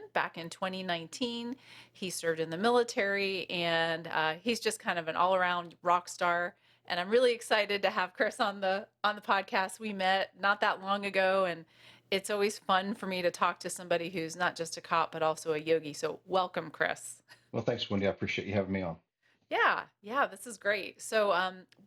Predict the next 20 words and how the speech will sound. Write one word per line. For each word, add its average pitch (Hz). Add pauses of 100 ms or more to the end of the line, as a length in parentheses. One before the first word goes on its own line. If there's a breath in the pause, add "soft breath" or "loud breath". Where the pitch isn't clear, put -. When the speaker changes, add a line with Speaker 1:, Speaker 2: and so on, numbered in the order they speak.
(100)
Speaker 1:
before 285
I 277
hit 277
record, 196
we 196
were 185
just 175
kind 190
of 165
briefly 175
chatting. 165
And 185
so 202 (340 loud breath)
typically 311
I 190
just 196
like 190
to 208
have 185
people 185